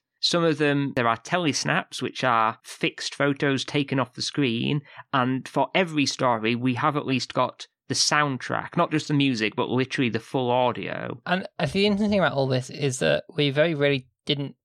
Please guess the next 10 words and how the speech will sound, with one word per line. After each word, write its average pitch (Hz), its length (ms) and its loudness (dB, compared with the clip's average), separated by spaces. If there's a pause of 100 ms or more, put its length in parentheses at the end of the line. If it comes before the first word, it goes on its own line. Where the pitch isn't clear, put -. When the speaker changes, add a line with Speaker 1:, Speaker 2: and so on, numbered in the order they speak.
Speaker 2:
have 180 220 -2
the 147 60 -10
soundtracks, - 640 -8
right? 143 280 -2
Because 139 480 -4
actually, 143 640 -2
the 131 100 -12
capacity - 340 -4
to 139 60 -4
tape, 131 320 0